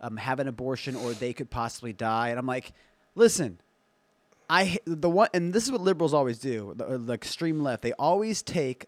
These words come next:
the one percent to justify the other ninety-nine percent. It's like,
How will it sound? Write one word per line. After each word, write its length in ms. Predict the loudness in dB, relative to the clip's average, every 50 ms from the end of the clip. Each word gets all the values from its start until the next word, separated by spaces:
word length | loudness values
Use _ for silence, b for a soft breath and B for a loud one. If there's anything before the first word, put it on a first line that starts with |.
| -16 -12
the 220 | -4 -2 0 0
one 340 | 0 0 0 0 0 -2 -4
percent 840 | -6 -4 -4 -4 -4 -4 -4 -4 -2 -2 -4 -4 -8 -12 -18 -18 -18 b b b b
to 140 | -4 -2 -2
justify 840 | -2 2 2 2 2 2 2 -4 -6 -4 -4 -4 -2 -2 -2 -4 -6 -10 b b b b b
the 140 | -8 -6 -4
other 240 | -2 -2 0 0 0
ninety-nine 800 | 0 -2 -2 -2 -2 -2 -2 -4 -4 -4 -4 -4 -6 -6 -8 -10
percent. 640 | -12 -14 -14 -12 -12 -12 -14 -16 -16 -20 -20 -20 _ _ _ _ _
It's 100 | -10 -6
like, 160 | -6 -6 -8